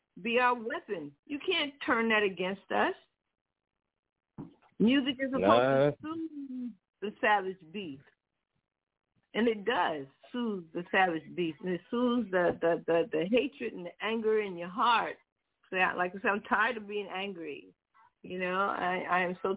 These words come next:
Speaker 1: tired.
Speaker 2: Yeah, it
Speaker 1: So we
Speaker 2: soothes it in a
Speaker 1: okay to be
Speaker 2: controlling
Speaker 1: Go ahead.
Speaker 2: way. I was just saying it, it soothes it all right, but in a very, uh, controlling way.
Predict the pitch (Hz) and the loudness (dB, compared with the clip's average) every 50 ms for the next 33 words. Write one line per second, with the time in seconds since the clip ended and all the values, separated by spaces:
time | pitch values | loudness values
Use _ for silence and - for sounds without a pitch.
0 | - - - 190 196 208 208 185 170 151 143 - _ _ _ _ _ _ _ _ | -2 0 2 4 4 4 4 2 0 0 -2 -6 _ _ _ _ _ _ _ _
1 | _ _ _ _ _ _ _ _ - - 95 95 101 101 104 104 - - 127 139 | _ _ _ _ _ _ _ _ -10 -2 4 6 6 6 6 4 4 4 6 8
2 | 139 139 139 131 - 135 131 135 127 127 127 113 113 110 - - 240 247 226 208 | 8 8 6 4 4 4 4 4 4 4 4 4 4 2 0 -2 -2 -2 -2 -2
3 | - - 214 208 - _ _ _ _ _ _ _ _ _ _ _ _ _ _ _ | -4 -8 -18 -18 -18 _ _ _ _ _ _ _ _ _ _ _ _ _ _ _
4 | _ _ _ _ _ _ _ _ _ _ - _ _ _ _ _ _ - - 110 | _ _ _ _ _ _ _ _ _ _ -20 _ _ _ _ _ _ -6 -4 -4
5 | 98 - - 104 104 - - - 131 117 117 117 127 143 131 107 95 95 - _ | -2 0 2 4 6 6 6 6 4 2 0 0 0 0 0 0 -2 -4 -8 _
6 | _ _ _ _ _ _ _ _ _ _ _ _ _ _ _ _ _ _ _ _ | _ _ _ _ _ _ _ _ _ _ _ _ _ _ _ _ _ _ _ _
7 | _ _ _ _ _ _ _ - - 98 107 120 123 123 - - 143 143 147 135 | _ _ _ _ _ _ _ -8 -4 -2 -2 0 -2 -2 -4 -2 0 0 2 0
8 | 123 117 117 123 120 - - - 185 208 202 165 147 151 131 127 117 113 113 113 | -2 -4 -6 -8 -10 -6 0 0 0 2 0 -2 -2 0 0 0 0 0 0 0
9 | 113 113 117 98 104 104 104 101 104 101 101 120 135 135 131 127 123 120 117 117 | 0 0 -2 -4 -6 -6 -6 -4 -6 -6 -4 -4 -4 -2 -2 -2 -2 0 0 0
10 | 113 110 107 104 104 - 107 104 - - 147 135 135 127 110 101 98 107 131 131 | 0 0 -2 -4 -4 -6 -10 -10 -6 -2 0 0 2 2 0 0 0 0 2 2
11 | 110 92 85 | 2 0 0